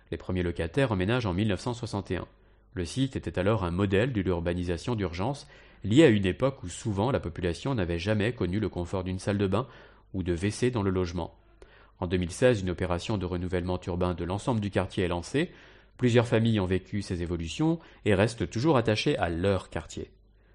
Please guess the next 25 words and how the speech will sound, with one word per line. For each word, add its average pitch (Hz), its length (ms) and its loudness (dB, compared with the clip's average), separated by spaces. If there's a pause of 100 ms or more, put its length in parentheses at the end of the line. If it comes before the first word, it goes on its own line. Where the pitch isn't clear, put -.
(200)
Nous 110 60 2
nous 127 120 4
sommes 160 240 2
installés 107 340 2
ici 87 240 -2
en 92 80 2
mille 113 180 0
neuf 143 140 0
cent 147 100 -4
soixante-cinq. 117 580 -4 (460)
Nous 101 80 0
venions 120 320 4
de 104 80 4
Paris 90 420 2 (260)
où 107 80 2
nous 113 180 4
occupions 120 440 0
un 90 80 4
deux 98 160 2
pièces. - 440 -4 (320)
Pour 92 120 -4
nous, 110 120 4
l'amélioration 90 580 2
était 123 160 0
sensible. 113 480 -2